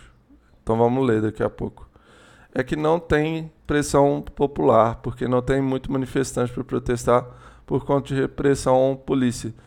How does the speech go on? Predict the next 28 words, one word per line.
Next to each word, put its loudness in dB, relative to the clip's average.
que -6
por -4
vez 4
baba 6
o 6
ovo 4
do -4
governo -2
sem -6
partido -2
do -12
Bolsonaro. 0
Tem 4
isso, -6
sabe, 6
ô, 4
ô 0
Mai? -2
Tem, -2
isso -2
é 4
um 2
fator 4
importante, 0
não 2
dá 4
pra, 4
é, 2